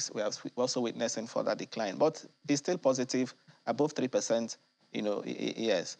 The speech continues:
Um, in terms of, um, uh, public debt, yes, that's worrisome. Um, over forty-one trillion now, um, in naira. I think one of the things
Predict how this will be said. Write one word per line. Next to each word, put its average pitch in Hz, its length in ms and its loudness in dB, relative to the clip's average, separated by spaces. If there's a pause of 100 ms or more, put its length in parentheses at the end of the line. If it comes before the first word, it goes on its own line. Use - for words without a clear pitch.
(360)
Um, 147 380 6
in 165 140 4
terms 233 320 4
of, 175 220 2
um, 123 420 6 (580)
uh, 120 140 4 (200)
public 147 340 2
debt, 123 220 4
yes, 170 180 4
that's 135 240 4
worrisome. 151 580 4 (220)
Um, 117 340 2
over 151 220 2
forty-one 127 460 2
trillion 110 420 -2
now, 104 340 2 (540)
um, 104 500 0
in 69 140 -8
naira. 101 500 2
I 165 140 4
think 175 260 0
one 156 120 4
of 127 100 4
the 117 80 -2
things 135 400 0